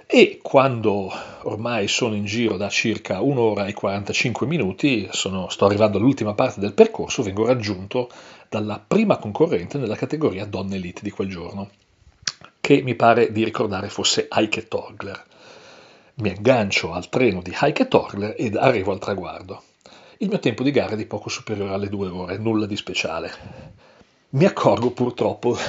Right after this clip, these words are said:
e se ne accorgono soprattutto le persone che sono vicino alla zona di arrivo, che la mia rabbia non è assolutamente passata, sono ancora particolarmente sovraeccitato.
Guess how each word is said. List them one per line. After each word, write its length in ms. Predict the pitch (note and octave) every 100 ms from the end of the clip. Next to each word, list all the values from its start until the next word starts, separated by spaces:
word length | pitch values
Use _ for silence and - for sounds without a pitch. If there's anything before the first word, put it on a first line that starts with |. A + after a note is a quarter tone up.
| -
e 80 | C#3+
se 160 | - A#2+
ne 60 |
accorgono 500 | G2+ B2 A2 G#2 F#2+ -
soprattutto 640 | - G#2+ G#2 B2 - G2+
le 100 | G2+
persone 440 | - G2 - A#2
che 80 | G#2
sono 220 | - A2+
vicino 520 | G#2 - - A2+ G2+ - - - - - - -
alla 220 | G2+ A2
zona 180 | A2+ C3
di 100 | A#2+
arrivo, 360 | C3+ G2+ G2+ -
che 120 | G#2+
la 80 | G#2
mia 200 | A2 A2
rabbia 360 | G2+ G2+ G#2
non 160 | G#2+ G#2
è 80 | G#2
assolutamente 640 | - - G#2+ G#2+ G2 F#2+
passata, 420 | - - - - -
sono 220 | - C3
ancora 440 | A#2+ B2 A#2+ A#2 - - - - -
particolarmente 800 | - B2 B2 - A#2 A2+ A2+ G#2+
sovraeccitato. 880 | A2 A#2 G#2+ G2+ - - G2 - -